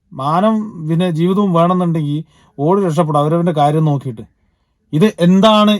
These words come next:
ഈ പറഞ്ഞ ആൾ എന്താണെന്നുള്ളത് വ്യക്തമായ ഒരു പിക്ചർ നമ്മുടെ മുന്നിലുണ്ട്. ആ പിക്ചറിൻ്റെ മുന്നിൽ നിർത്തിക്കൊണ്ട് ഞാൻ പറയാണ്, ദയവേത് ഓടി രക്ഷപ്പെട്ടോ എന്നല്ലാതെ മക്കളെ നിങ്ങളുടെ അടുത്തൊന്നും പറയാനില്ല. പിന്നെ ഏട്ടാനാണ്, കാന്താരന്, കാന്താരിയാണെന്നൊക്കെ പറഞ്ഞ് നടന്നു കഴിഞ്ഞാൽ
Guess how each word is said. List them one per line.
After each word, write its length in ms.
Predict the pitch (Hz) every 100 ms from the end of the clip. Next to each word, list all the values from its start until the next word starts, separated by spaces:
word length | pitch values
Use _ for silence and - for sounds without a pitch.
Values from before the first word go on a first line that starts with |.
| 175
ഈ 180 | 185 175
പറഞ്ഞ 220 | 190 190
ആൾ 220 | 185 185 185
എന്താണെന്നുള്ളത് 720 | 175 180 196 190 185 180 175
വ്യക്തമായ 560 | 160 156 - 226 220 208
ഒരു 140 | 202
പിക്ചർ 460 | 190 170 151 202 196
നമ്മുടെ 240 | 180 175
മുന്നിലുണ്ട്. 480 | 175 160 170 151 117 - _ _ _ _ _ _ _ _ _ _ _ _ _ _ _ _ _ _ _ -
ആ 180 | 143 233
പിക്ചറിൻ്റെ 520 | 233 190 - 233 233
മുന്നിൽ 320 | 214 190 208
നിർത്തിക്കൊണ്ട് 440 | 196 165 196 185 185
ഞാൻ 120 | 170
പറയാണ്, 560 | 151 156 156 131 156 208 _ _ _ -
ദയവേത് 380 | 143 180 190 160
ഓടി 320 | 143 190 240
രക്ഷപ്പെട്ടോ 640 | 175 - 170 160 139 156 147
എന്നല്ലാതെ 480 | 147 151 143 139
മക്കളെ 260 | 139 135 151
നിങ്ങളുടെ 240 | 143 147
അടുത്തൊന്നും 340 | 151 143 165 151
പറയാനില്ല. 540 | 123 135 175 151 107 - _ _ _ -
പിന്നെ 200 | 135 185
ഏട്ടാനാണ്, 640 | 202 165 170 190 185 180
കാന്താരന്, 500 | 160 156 170 180 175
കാന്താരിയാണെന്നൊക്കെ 680 | 160 160 175 170 170 170 170
പറഞ്ഞ് 260 | 160 160 160
നടന്നു 240 | 151 165
കഴിഞ്ഞാൽ 320 | 170 151 147